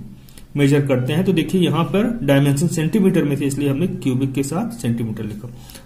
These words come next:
अब इसे solve करते हैं। देखिए फ़ाइव वन जा फ़ाइव,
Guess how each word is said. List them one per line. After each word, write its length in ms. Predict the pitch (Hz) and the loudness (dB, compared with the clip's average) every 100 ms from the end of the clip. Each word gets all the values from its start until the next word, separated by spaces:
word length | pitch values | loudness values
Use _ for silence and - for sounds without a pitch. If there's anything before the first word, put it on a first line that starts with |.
| - | -4
अब 80 | 160 | 0
इसे 160 | 165 180 | 2 4
solve 260 | 175 170 | 4 4
करते 260 | 175 170 180 | 6 4 4
हैं। 80 | 175 | 4
देखिए 280 | 170 214 - - - - - - - - - - - - - - - - - | 4 0 -4 -10 -18 -20 -20 -20 -20 -20 -20 -20 -20 -20 -18 -16 -16 -10 2
फ़ाइव 280 | 165 208 196 | 6 8 10
वन 120 | 202 | 8
जा 120 | 214 | 8
फ़ाइव, 440 | 202 151 160 196 | 6 2 2 2